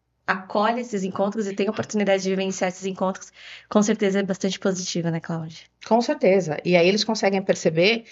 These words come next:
Speaker 2: que quando a gente diz pra eles ser de santos, é, a gente não tá falando necessariamente de canonização, né? A gente tá falando de santidade. E, e de santidade em todos os momentos. Então, eles perguntam, é,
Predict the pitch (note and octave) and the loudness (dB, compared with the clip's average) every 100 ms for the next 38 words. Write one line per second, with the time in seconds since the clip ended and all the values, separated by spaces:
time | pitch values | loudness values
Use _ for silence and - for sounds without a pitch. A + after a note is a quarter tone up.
0 | - - _ - E3+ G3 G3 G3+ G3 F#3 | -20 -20 _ -6 2 4 6 4 2 2
1 | F3+ F3+ - E3 E3 - E3 D#3 - G3 | 0 0 4 4 4 2 0 0 0 2
2 | A#3 A3+ D#3+ - - E3+ D#3+ F3 G3 G3 | 2 0 -4 -4 -2 0 2 2 2 0
3 | G#3+ G#3+ B3 - G#3+ F3+ E3+ F3+ F3 F3+ | -2 0 0 2 2 2 2 0 -2 0
4 | F3 E3 E3 D#3+ - F3+ E3 D#3+ D#3+ D#3+ | 0 2 0 -4 -2 0 2 2 2 -2
5 | - C#3 C#3+ _ - - _ - D#3 F#3 | -4 -8 -10 _ -20 -20 _ -4 2 2
6 | A3 - D#3+ F3 - F3 F#3 F#3 G3 G3+ | 2 0 -2 -2 -4 0 0 2 2 2
7 | G3 F3 E3 - _ _ _ _ _ - | 2 2 0 -8 _ _ _ _ _ -2
8 | D3+ - E3 G3+ F#3 F#3+ F#3 F#3 G3+ G3 | 0 0 0 4 4 4 2 4 2 2
9 | G3+ F#3+ F3 F3 E3+ D3+ D3 - D#3 E3+ | 2 2 0 0 0 -2 -4 -8 -4 -2
10 | E3+ G3 - E3 F3 - G3+ F#3 G#3 G#3 | 2 2 2 0 -2 0 2 4 2 2
11 | D#3+ D#3 D#3+ - - _ - D#3 D3+ D#3 | 0 -2 -6 -14 -20 _ -4 -2 0 -2